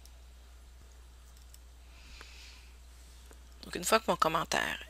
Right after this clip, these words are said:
est terminé, je clique sur Ajouter. Et on va le voir apparaître ici. Si je désire utiliser ce commentaire, je vais sélectionner un mot ou une phrase ou un paragraphe.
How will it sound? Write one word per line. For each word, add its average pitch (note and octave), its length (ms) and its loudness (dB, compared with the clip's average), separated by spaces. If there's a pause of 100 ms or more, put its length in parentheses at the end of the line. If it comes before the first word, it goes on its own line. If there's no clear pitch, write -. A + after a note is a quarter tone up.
est A3+ 120 2
terminé, D#3+ 540 2
je - 180 8
clique - 280 2
sur - 220 4
Ajouter. - 400 4 (2000)
Et - 60 4
on G3 80 4
va D3 80 6
le C3+ 40 4
voir F3 140 8
apparaître - 480 6
ici. - 260 12 (400)
Si - 180 6
je F#3+ 40 6
désire F3 300 10
utiliser D3+ 320 10
ce - 140 12
commentaire, A#3 600 10
je - 100 6
vais E3 80 4
sélectionner C#3 640 6 (120)
un E3 160 2
mot D3+ 260 -2 (100)
ou A3 100 4
une G3 100 2
phrase - 640 6 (1040)
ou B3 120 6
un D#3+ 80 6
paragraphe. - 680 8